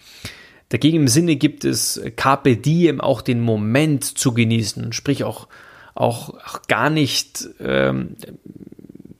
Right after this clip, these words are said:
ja, irgendwo in die Zukunft zu schauen. Da spricht auch gar nichts dagegen. D-, d-, im Gegenteil, Carpe Diem ist wichtig. Auch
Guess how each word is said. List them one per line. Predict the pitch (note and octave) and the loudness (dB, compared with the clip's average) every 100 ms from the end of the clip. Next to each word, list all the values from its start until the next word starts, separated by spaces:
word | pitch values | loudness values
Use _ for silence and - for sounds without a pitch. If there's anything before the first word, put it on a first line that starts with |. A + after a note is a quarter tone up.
| - - - | -20 -20 -10
ja, | B2 - | -6 0
irgendwo | D3+ C#3 C3+ | 2 4 4
in | C#3 | 4
die | C3 | 4
Zukunft | - F#3+ D3 - | 2 2 2 0
zu | - | -2
schauen. | - - | -2 -2
Da | C#2 | -2
spricht | - A3+ - | 0 0 0
auch | A#3 | 0
gar | - - | 0 -2
nichts | G3+ - | -2 -2
dagegen. | D#3+ A3 A3+ | -2 -2 -2
D-, | D3+ B2 C#3+ | -2 -2 -4
d-, | - - - _ _ _ | -4 -10 -10 _ _ _
im | - C#3 | -6 -2
Gegenteil, | - C4+ - G#2+ A2+ B2 - - - | 0 0 0 0 0 -4 -10 -18 -2
Carpe | F3 E3+ | 0 0
Diem | C#3+ F#3+ D#3+ | 0 0 0
ist | A#2+ C#3 | -2 0
wichtig. | G#3+ - - - - - - - - | 0 -2 -6 -10 -12 -18 -16 -16 -6
Auch | - C#3 G#2+ | 0 0 0